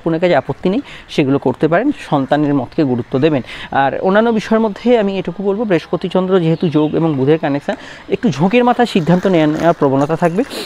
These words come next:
এগুলো বিষয়ে আপনাকে একটু সতর্ক থাকতে হবে। মেপে ঝুপে যে কোনো সিদ্ধান্ত নেওয়ার চেষ্টা করবেন,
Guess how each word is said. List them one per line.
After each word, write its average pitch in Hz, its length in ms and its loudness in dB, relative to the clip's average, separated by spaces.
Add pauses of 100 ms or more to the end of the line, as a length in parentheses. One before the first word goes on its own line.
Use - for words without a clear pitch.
(260)
এগুলো 196 240 2
বিষয়ে 220 220 0
আপনাকে 180 200 -2
একটু 185 160 -6
সতর্ক 147 380 -2
থাকতে 175 260 -2
হবে। 202 100 2
মেপে 160 320 2
ঝুপে 185 220 2
যে 156 100 -2
কোনো 151 160 -2
সিদ্ধান্ত 147 420 -4
নেওয়ার 131 260 -2
চেষ্টা 120 240 -8
করবেন, 120 240 -4